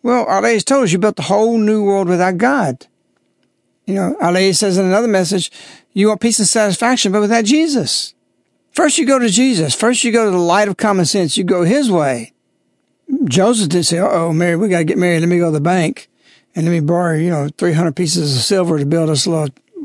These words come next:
place." You know, they didn't work that way. And one thing that really impressed me on my first visit to Medjugorje is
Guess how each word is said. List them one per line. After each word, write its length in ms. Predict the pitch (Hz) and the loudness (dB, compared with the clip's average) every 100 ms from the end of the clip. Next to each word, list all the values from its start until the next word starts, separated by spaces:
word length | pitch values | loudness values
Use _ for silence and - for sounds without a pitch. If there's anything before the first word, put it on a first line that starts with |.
| - | -4
place." 460 | - 214 185 - _ _ _ _ _ _ _ _ _ - | -2 0 -2 -6 _ _ _ _ _ _ _ _ _ -4
You 80 | |
know, 100 | 190 | -2
they 140 | 185 226 | 2 0
didn't 180 | 254 254 | 2 0
work 220 | 302 - | 0 0
that 200 | 320 160 | -2 0
way. 380 | 143 117 113 _ _ _ _ - - - | 0 -2 -8 _ _ _ _ -20 -20 -4
And 200 | 190 208 | 0 2
one 120 | 277 | 2
thing 160 | 330 349 | 2 2
that 140 | 208 180 | 0 0
really 300 | 190 277 269 | 0 2 0
impressed 440 | 220 220 208 - | 0 0 0 0
me 180 | 185 165 | 0 2
on 80 | 160 | 0
my 100 | 147 | 0
first 280 | 214 226 | 0 0
visit 320 | 185 180 170 - | 0 0 0 0
to 100 | 165 | 0
Medjugorje 760 | 160 151 147 170 190 147 135 - - - - | 0 0 0 0 0 0 -2 -6 -20 -16 -6
is 160 | 143 | -6